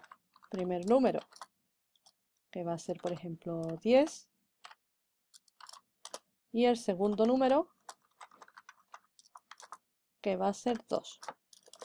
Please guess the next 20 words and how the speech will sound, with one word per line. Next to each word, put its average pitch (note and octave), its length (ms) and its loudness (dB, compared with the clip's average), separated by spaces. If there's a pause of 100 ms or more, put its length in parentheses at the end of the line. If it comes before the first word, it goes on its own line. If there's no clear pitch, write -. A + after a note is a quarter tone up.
(340)
¿Vale? - 300 -6 (100)
Y G3 80 -8
vamos F#3+ 260 -2
a G3+ 40 2
hacer, A#3+ 400 4 (480)
eh, F#3+ 280 2
todas G#3 240 8
las G#3+ 120 12
operaciones B3 840 6
guardándolo D4+ 880 12 (240)
en A3+ 180 8
otra D4+ 380 4 (140)
variable, G3 680 2
en F#3 60 -2
este F#3+ 220 -6
caso, - 320 -4 (480)
var F#3+ 240 0
suma C#4+ 440 4 (680)
es - 220 -4
igual F#3+ 320 2